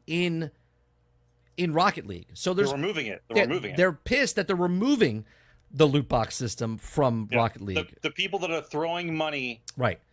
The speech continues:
Speaker 2: at Rocket League
Speaker 1: They're
Speaker 2: are
Speaker 1: mad.
Speaker 2: mad
Speaker 1: They're mad
Speaker 2: that
Speaker 1: because
Speaker 2: there's not gonna be a spot that I can't throw my money on.
Speaker 1: Right. They're mad because they can't spend their money fast enough.
Speaker 2: Side note, though,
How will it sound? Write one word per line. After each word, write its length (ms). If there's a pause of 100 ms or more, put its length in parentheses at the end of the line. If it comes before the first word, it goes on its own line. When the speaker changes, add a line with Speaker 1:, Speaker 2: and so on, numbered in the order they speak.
(180)
Speaker 2:
at 220
Rocket 400
League 300
Speaker 1:
They're 120
Speaker 2:
are 80
Speaker 1:
mad. 400
Speaker 2:
mad 280
Speaker 1:
They're 160
mad 320
Speaker 2:
that 20
Speaker 1:
because 140
Speaker 2:
there's 160
not 40
gonna 120
be 120
a 80
spot 440
that 100
I 80
can't 360
throw 180
my 160
money 280
on. 200
Speaker 1:
Right. 300 (320)
They're 120
mad 300
because 240
they 100
can't 300
spend 280
their 80
money 340
fast 440
enough. 400 (100)
Speaker 2:
Side 380
note, 240
though, 280